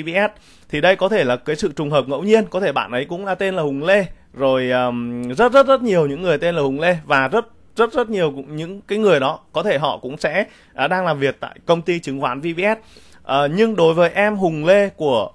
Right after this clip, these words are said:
à, của kênh chứng khoán Chiến binh trên từng con sóng thì nó là only one, nó là duy nhất ở trên thị trường. Và,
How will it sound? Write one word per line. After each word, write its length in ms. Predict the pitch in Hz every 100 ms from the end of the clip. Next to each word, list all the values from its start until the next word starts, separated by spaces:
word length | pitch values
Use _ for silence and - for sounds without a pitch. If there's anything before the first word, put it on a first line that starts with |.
| -
à, 220 | 113 113 110
của 140 | 135
kênh 280 | 104 165 175
chứng 160 | 165 143
khoán 200 | 143 139
Chiến 220 | 143 147
binh 180 | 175 175
trên 180 | 175 160
từng 140 | 135
con 140 | 123
sóng 280 | 135 120 151
thì 140 | 160 127
nó 220 | 110 120
là 280 | 151 131 107 -
only 260 | 160 185 190
one, 180 | 196 180 - -
nó 120 | 143
là 200 | 151 113
duy 240 | 127 175
nhất 300 | 202 220 -
ở 100 | 113
trên 160 | 151 151
thị 100 | 143
trường. 240 | 139 127 107 - - - - _
Và, 420 | 135 156 156 151